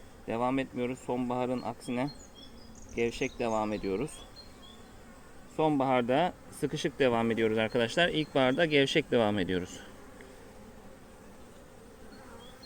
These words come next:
Şöyle tekrar açayım. Gördüğünüz gibi buradan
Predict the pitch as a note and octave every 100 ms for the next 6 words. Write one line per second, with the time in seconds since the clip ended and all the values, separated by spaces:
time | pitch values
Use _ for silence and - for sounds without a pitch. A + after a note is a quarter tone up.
0 | - C3+ B2 A2+ A#2 C3 - - - -
1 | - D4 - - - - - - - -
2 | F#2+ G#2 G#2+ - - - - - - -
3 | - - - - - - - - G2 -
4 | G2 F#2 G2 G#2+ - - - - - -
5 | - - - - - - - C6+ C6+ C6+
6 | C6+ C6+ C6+ C6+ C6+ C6+ - - - C4+
7 | B3 B3+ B3+ - - - - - - -
8 | - - - - - - - - - -
9 | - C#3+ B2+ B2 A#2+ A#2 A#2 A#2 A#2 A2+
10 | A#2